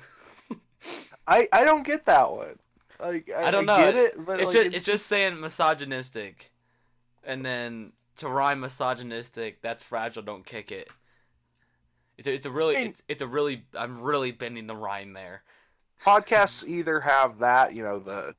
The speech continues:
Speaker 2: two words have the same letter, or it's something that they have to do with our, with the theme
Speaker 1: That,
Speaker 2: of the
Speaker 1: that, I, I
Speaker 2: podcast.
Speaker 1: think I've been combining both.
Speaker 2: Ah.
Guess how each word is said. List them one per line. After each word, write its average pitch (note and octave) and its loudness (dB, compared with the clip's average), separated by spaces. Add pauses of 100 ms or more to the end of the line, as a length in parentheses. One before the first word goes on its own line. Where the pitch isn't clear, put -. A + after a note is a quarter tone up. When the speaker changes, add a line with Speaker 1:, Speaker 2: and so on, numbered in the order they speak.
Speaker 2:
two D3+ -4
words B2+ 0
have A2+ 0
the G#2 -14
same G#2+ -4
letter, G#2+ 0 (220)
or C#3+ 6
it's - -2
something C3 2
that G#2+ -8
they A2+ 0
have B2 0
to A#2 -6
do A#2 2
with G#2+ 0
our, F#2+ -6 (160)
with A#2 -4
the F#2+ -12
theme - -10 (640)
Speaker 1:
That, A#2 0
Speaker 2:
of G2 -8
the F#2+ -10 (120)
Speaker 1:
that, B2+ 0
I, A#2 0
I - -2 (140)
Speaker 2:
podcast. B2+ -8
Speaker 1:
think D3 -8
I've C3+ -6
been C#3+ -6
combining A2+ -4
both. F#2+ -12 (1300)
Speaker 2:
Ah. G#2 4